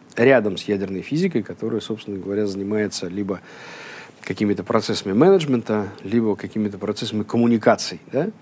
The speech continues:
Потому что их огромное количество вокруг ядерной физики.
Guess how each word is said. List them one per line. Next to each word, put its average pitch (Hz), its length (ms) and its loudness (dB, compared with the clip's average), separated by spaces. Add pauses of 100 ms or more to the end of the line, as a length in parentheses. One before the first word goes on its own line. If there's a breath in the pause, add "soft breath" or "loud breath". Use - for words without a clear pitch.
(520 loud breath)
Потому 104 200 2
что 107 80 -2
их 101 140 -4
огромное 110 500 4
количество 101 440 0
вокруг 87 300 -6
ядерной 90 300 -2
физики. - 320 -14